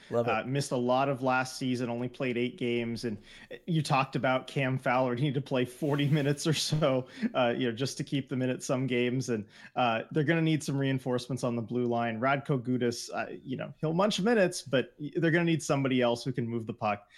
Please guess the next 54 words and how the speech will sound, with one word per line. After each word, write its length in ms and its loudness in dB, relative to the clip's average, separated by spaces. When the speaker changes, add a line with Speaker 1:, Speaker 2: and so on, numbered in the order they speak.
Speaker 2:
Uh, 220 2
and 320 -2
really 240 2
long 280 2
term 300 0
too, 360 -2
uh, 120 0
Jamie 280 0
Drysdale 460 0
ha-, 260 -2
is 80 -8
gonna 140 -2
have 180 -4
to 80 -12
be 80 -4
the 80 -8
guy, 320 -4
and 80 -4
he's 80 0
gonna 160 0
Speaker 1:
Mm-hmm. 80 0
Speaker 2:
have 140 0
to 80 -8
bounce 280 -4
back 320 -4
this 160 -8
season. 460 -6
So, 320 -4
uh, 220 2
I 80 0
think 340 -6
their 120 2
blue 300 0
line, 400 0
i-, 120 -4
it's, 320 -6
it's 160 -8
gonna 220 -4
go 200 2
as 160 0
Jamie 260 -2
Drysdale 500 -2
goes 240 -6
if 80 -10
he 100 -4
can 200 -6
bounce 260 -2
back 300 -2
and, 120 -6
and 120 -4
just 160 -8
provide 440 0
some 560 -2
secondary 760 -2